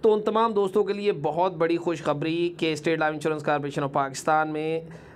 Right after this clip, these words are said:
ए, बहुत ही शानदार, अ, रिडि-, रिडक्शन की है, अ, मार्केट वैल्यू एडजस्टमेंट फैक्टर में।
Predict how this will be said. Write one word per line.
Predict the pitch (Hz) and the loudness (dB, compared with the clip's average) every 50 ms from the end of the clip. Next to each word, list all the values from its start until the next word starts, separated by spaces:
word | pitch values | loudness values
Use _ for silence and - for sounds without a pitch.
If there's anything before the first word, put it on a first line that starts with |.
| - - | -2 2
ए, | 165 160 160 160 160 160 | 2 4 4 4 2 2
बहुत | 143 139 156 151 147 165 175 180 180 175 175 | 0 -2 -4 -2 0 2 2 2 2 0 -2
ही | 160 170 180 175 | -6 -4 -4 -4
शानदार, | 160 - - 165 151 147 147 143 143 135 151 156 175 196 214 214 208 | -4 -2 0 2 2 2 2 0 -2 0 0 2 4 4 4 4 2
अ, | 196 185 - 160 | 0 -2 -2 0
रिडि-, | 160 160 156 156 160 156 156 160 151 147 | 0 0 2 0 -2 -2 -4 -4 -2 -2
रिडक्शन | 147 147 151 156 160 151 - 185 170 165 | 0 0 0 -2 -2 -2 -2 -2 -2 -2
की | 151 165 165 175 180 | -2 -4 -2 -2 0
है, | 170 160 156 160 160 | 0 0 0 -2 -4
अ, | 165 - - - - - - - 151 151 147 147 147 147 147 147 147 147 147 147 143 147 147 | -6 -10 -18 -18 -18 -10 -2 2 2 4 4 4 4 4 4 4 4 2 2 0 -2 -6 -6
मार्केट | 147 147 147 151 156 160 165 170 - 170 - 170 170 165 156 | -4 0 0 2 4 4 2 2 0 0 2 2 2 2 0
वैल्यू | 143 151 151 151 151 165 165 | 0 0 2 2 2 2 0
एडजस्टमेंट | 165 151 151 156 151 - 160 160 147 | 0 0 -2 -4 -2 -2 -2 -2 0
फैक्टर | 151 147 143 147 185 185 | -2 -4 0 0 0 2
में। | 180 170 170 175 | 2 0 -2 -2